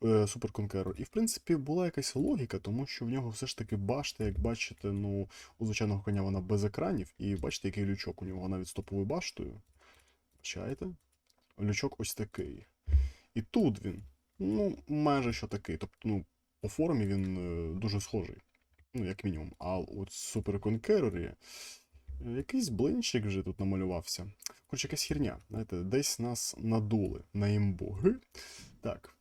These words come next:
е, де, як можна зараз, я думаю, вас цікавить не тільки, що воно таке, а як його можна отримати. Ну, на момент запису цього відео він, е, вільно продається в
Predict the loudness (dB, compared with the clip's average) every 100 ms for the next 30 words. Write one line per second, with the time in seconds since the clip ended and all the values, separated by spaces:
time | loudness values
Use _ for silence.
0 | -4 0 2 4 4 4 2 2 4 2
1 | 2 -2 -2 2 4 4 4 0 -2 -4
2 | 0 2 2 2 0 0 2 -2 -2 -2
3 | 0 0 0 -4 0 -2 0 0 2 2
4 | 0 0 -4 -2 4 4 4 2 2 4
5 | 4 4 4 4 0 -2 -2 2 2 4
6 | 4 6 6 4 4 4 4 4 4 6
7 | 6 6 2 0 0 0 0 0